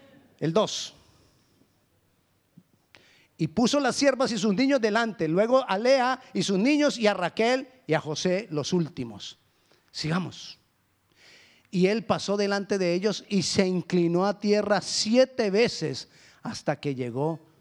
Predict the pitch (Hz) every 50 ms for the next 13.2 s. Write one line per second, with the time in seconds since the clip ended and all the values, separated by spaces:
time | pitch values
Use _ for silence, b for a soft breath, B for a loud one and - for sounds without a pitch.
0 | _ _ - - - 127 110 107 104 104 104 113 113 101 - - - _ _ B
1 | B B B B - 196 175 - - 208 208 208 247 226 220 233 214 202 196 180
2 | 175 175 185 196 196 226 214 196 - 185 170 208 208 226 233 220 208 190 185 180
3 | 175 165 147 - - 254 294 349 - - b b b b b b - 131 131 139
4 | 147 151 - - 151 147 143 139 135 131 123 120 120 123 135 131 120 113 - _
5 | _ _ _ _ _ _ b b b b b - - - - - 202 208 202 -
6 | - _ - 208 185 156 151 - _ - 196 185 165 - - - - 139 - -
7 | - 160 151 156 139 139 131 135 147 139 113 - _ _ _ _ _ _ b b
8 | b b b b b b b b b b b b _ 147 135 - - 175 156 135
9 | 139 135 147 151 147 143 151 151 156 156 156 151 - 139 117 113 120 123 113 -
10 | - 123 120 - 127 120 123 120 - 160 165 165 151 - 156 143 - 127 131 131
11 | 120 98 b b b b b b b b b _ _ _ _ _ 277 151 120 135
12 | 143 175 - b b b b b b b b b - - 117 - - 147 151 139
13 | - - -